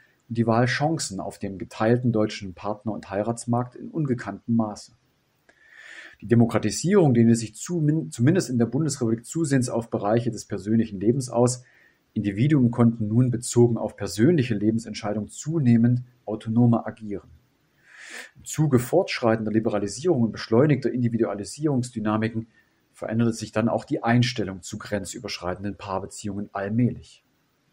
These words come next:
Das bedeutet allerdings keineswegs, dass etablierte Kommentierungsweisen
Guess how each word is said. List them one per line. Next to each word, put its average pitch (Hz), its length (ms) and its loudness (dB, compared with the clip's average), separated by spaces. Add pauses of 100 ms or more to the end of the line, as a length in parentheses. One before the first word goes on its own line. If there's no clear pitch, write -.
(120)
Das - 120 -16
bedeutet 117 280 6
allerdings 113 360 2
keineswegs, 107 640 2 (640)
dass - 120 -12
etablierte 120 600 2
Kommentierungsweisen 110 1300 2